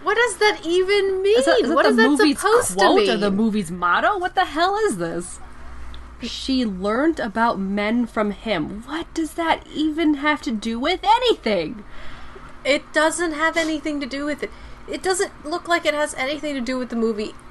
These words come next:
Speaker 1: at all.
Speaker 2: Yeah, and my next question is, what, so did all of this happen on Friday? So, like, she became his girl again on Friday? Is, is that what the, is that what this is supposed to mean?
Speaker 1: Oh, I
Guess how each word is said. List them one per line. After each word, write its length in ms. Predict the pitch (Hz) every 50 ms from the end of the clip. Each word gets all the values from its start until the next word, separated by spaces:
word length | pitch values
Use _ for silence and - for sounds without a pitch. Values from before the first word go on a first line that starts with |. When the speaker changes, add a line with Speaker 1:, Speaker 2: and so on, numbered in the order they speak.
| - - - -
Speaker 1:
at 280 | 220 220 226 220 - - - - - - - - - - - -
all. 520 | - 220 214 214 226 247 202 - - - -
Speaker 2:
Yeah, 340 | 254 226 180 165 - - 190 -
and 100 | 240 247
my 80 | 262 269
next 180 | 294 330 311 -
question 280 | - 202 - - 202 185
is, 180 | 175 170 165 - -
what, 180 | 233 254 247 - - - - - - - -
so 240 | - - 262 233 -
did 220 | 190 175 - 226
all 160 | 240 254 285
of 60 | 311 285
this 140 | 302 -
happen 300 | - 254 254 254 277 269 240
on 140 | 214 196 196
Friday? 460 | - - 208 208 220 240 262 285 302
So, 120 | - - 233
like, 160 | 208 185 180
she 280 | - - - 254 247 240
became 440 | 208 240 - - 233 233 233 208 214
his 320 | 185 185 202 208 202 190
girl 460 | 175 202 202 202 214 226 233 226 - -
again 460 | 202 196 208 208 196 202 220 247 254
on 200 | 214 208 196 185
Friday? 480 | - - 208 196 202 226 269 285 311 294
Is, 140 | - 196 -
is 160 | - 196 165
that 160 | 202 202 202
what 140 | 214 220 -
the, 160 | - 208 175 165 - - - - - - - -
is 120 | - 202 180
that 160 | 214 208 202
what 120 | 220 202 -
this 160 | 220 - -
is 80 | 196 -
supposed 320 | 202 190 208 202 202 -
to 80 | - 185
mean? 260 | 185 185 202 233 262 - - - - - - - - - - - - - - -
Speaker 1:
Oh, 260 | 254 277 320 294 - - -
I 240 | 208 214 233 240